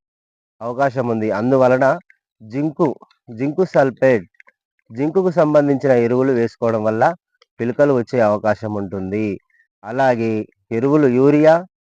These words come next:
ఉమ్, భాస్వరం, పొటాషియం, వీటితో పాటుగా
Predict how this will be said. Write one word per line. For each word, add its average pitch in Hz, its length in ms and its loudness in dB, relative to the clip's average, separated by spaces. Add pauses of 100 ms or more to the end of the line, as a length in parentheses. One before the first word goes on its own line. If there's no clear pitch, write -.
(120)
ఉమ్, 107 580 -8
భాస్వరం, 127 640 0 (460)
పొటాషియం, 127 640 -6 (540)
వీటితో 131 380 -6
పాటుగా 110 640 0